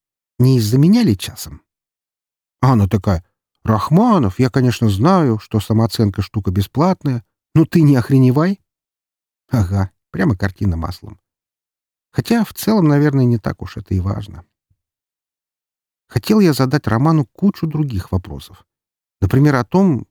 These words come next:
почему эта тема так и не всплыла. Понятно, что Лазарев не стал раскрывать эту информацию из каких-то личных побуждений.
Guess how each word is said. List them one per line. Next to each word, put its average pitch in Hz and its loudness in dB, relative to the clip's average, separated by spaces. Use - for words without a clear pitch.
почему 95 0
эта 98 -2
тема 101 0
так 82 -6
и 82 -6
не 73 -8
всплыла. 76 -10
Понятно, 135 0
что - -12
Лазарев 95 -2
не 104 -2
стал 156 -2
раскрывать 131 -4
эту 120 -6
информацию 120 -2
из 110 -6
каких-то - -6
личных 131 -4
побуждений. 117 -2